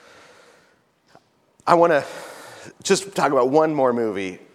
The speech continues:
in conclusion. Elf. I've got a couple of favorite moments in that movie. One of them is when,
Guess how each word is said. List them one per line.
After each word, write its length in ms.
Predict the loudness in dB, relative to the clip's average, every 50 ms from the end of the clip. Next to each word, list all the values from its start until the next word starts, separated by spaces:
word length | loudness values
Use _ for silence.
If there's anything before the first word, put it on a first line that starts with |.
| _ _ -6
in 160 | -6 -6 -6
conclusion. 680 | -8 -10 -10 -6 -4 -4 -4 -4 -6 -8 -10 -10 -10 -16 -20 _ _ _ _ _ _ _ _ _ _ _ _ _ _ _ _ _ _ _ _ _ _ _ _ _ _ _ _ -20 -14 -4 2
Elf. 420 | 2 2 2 2 -6 -12 -18 -18 -20 -20 -20 _ _ _ _ _ _ _ _ -20 -20 -20 -20 -20 -20 -20 -20 -20 -20 -20 -20 -20 -20 -20 -20 -20 -20 -20 -20 -20 -20 -20 -20 -20 -20 -20 -20 -20 -20 -20 -20 -20 -20 -20 -20 -20 -20 -20 -20 -20 -20 _ _ _ _ _ _ _ _ _ _ _ _ -8
I've 100 | -2 2
got 240 | 4 4 4 2 -6
a 40 |
couple 340 | -2 4 4 4 4 4 -4
of 60 | -2
favorite 340 | 0 0 0 0 0 -2 -6
moments 580 | -6 -8 -8 -8 -10 -12 -12 -10 -10 -10 -12 -14 -18 -20 -20 -18 -12
in 100 | -10 -6 -6
that 140 | -4 -4 -4
movie. 360 | -4 -6 -4 -4 -6 -8 -10 -14 -20 _ _ _ _ _ -20 -20 -20 -20 -20 -20 -20 -20 -20 _ _ _ _ _ _ _ _ _ _ _ _ _ _ _ _ _ _ _ -10
One 300 | -2 2 4 4 4 4
of 160 | 2 2 4
them 320 | 2 4 4 2 -2 -4 -10 -16 -20 -20 -20 -20 -20 -20 _ _ _ 4
is 180 | 4 4 4 4
when, 420 | 4 4 6 6 4 2 0 -4